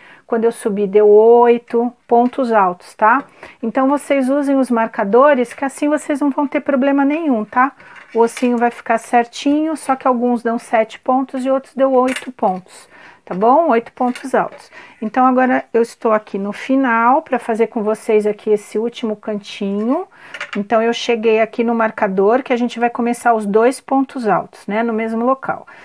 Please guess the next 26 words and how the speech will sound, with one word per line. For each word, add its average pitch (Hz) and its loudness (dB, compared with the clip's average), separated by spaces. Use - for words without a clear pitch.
Então, 196 -8
eu 196 -8
vou 196 -6
tirar 202 -4
o 196 -4
marcador. 185 -4
Vou 214 -16
fazer 196 -4
dois 202 0
pontos 220 -6
altos 196 -2
no 214 0
mesmo 240 0
local. 196 0
E 226 -8
já 226 4
vou 220 2
colocar 285 0
o 277 2
meu 269 2
marcador 247 0
aqui 240 -4
no 254 0
segundo 254 0
ponto, 185 0
tá? 226 2